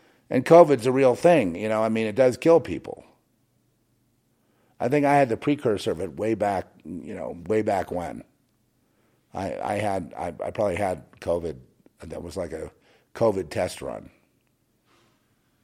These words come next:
Okay. So what do you do? Well, you know, I gotta, I gotta break away to this other thing that I, that I saw last night.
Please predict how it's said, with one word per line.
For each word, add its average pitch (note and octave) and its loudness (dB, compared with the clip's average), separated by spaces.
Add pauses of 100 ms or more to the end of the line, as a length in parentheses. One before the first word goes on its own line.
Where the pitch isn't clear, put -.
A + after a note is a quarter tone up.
(1400)
Okay. B2 2 (1700)
So A2 6
what G#2+ 8
do C#3+ 2
you C3 4
do? B2 2
Well, B2 4 (100)
you A#2 -4
know, G2 -8
I A2 -6
gotta, A#2+ -2
I - -8
gotta A2 -4
break G2 -8
away E2+ -6
to D#2+ -12
this E2 -14
other C#2+ -12
thing C#2+ -18
that C2 -20
I, A#1+ -14
that - -16
I A1 -12
saw C#2 -10
last B1+ -14
night. G1+ -14